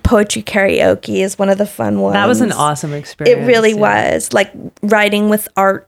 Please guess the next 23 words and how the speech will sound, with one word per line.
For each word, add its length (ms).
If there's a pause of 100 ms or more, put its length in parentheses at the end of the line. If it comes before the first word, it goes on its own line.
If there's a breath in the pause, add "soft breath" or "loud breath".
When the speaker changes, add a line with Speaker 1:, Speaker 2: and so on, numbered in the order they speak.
Speaker 1:
and 180
collage. 1000
Speaker 2:
Mm-hmm. 320 (140)
Speaker 1:
Um, 220
I'm 140
gonna 200
do 140
a 60
writing 300
to 80
heal. 360
I'm 140
really 220
excited 540
about 300
that. 400 (460 loud breath)
Um, 400 (280)
so 520 (460)
just 260 (100)
the 120
different 320
experiences 960
that 360